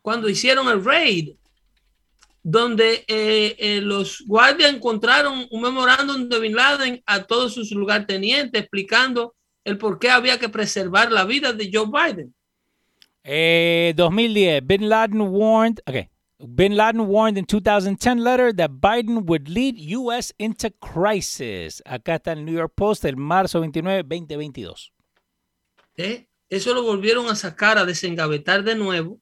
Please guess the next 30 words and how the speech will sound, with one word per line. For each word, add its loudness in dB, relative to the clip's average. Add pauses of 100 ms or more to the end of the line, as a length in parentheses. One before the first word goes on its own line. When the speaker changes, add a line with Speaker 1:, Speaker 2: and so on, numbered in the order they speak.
Speaker 2:
Ujú. -20 (240)
Speaker 1:
porque -4
eso -2
fue -2
encontrado 0
dentro 0
de 0
la -2
documentación -4 (480)
de -4
la -2
casa 0
que -4
ocupaba -2 (560)
Osama -2
Bin -4
Laden 0
en -6
Pakistán -4 (640)
cuando -2 (120)
hicieron -4
el -4
raid -2
que -4
dio -4
con -6
la -2
muerte -4
del -6
terrorista. -6